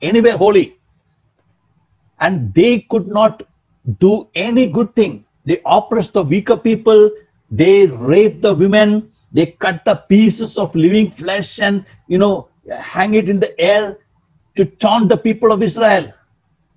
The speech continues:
They were demon worshippers. So God was actually doing a favor, because God wanted to make sure that by removing them,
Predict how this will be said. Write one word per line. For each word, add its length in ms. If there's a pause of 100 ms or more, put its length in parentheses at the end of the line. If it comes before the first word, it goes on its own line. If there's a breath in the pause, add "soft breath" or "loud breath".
(600)
They 120
were 120
demon 440
worshippers. 760 (680)
So 180
God 440
was 160
actually 380
doing 340
a 80
favor, 720 (280)
because 260
God 320
wanted 460
to 100
make 220
sure 320
that 300
by 140
removing 600
them, 320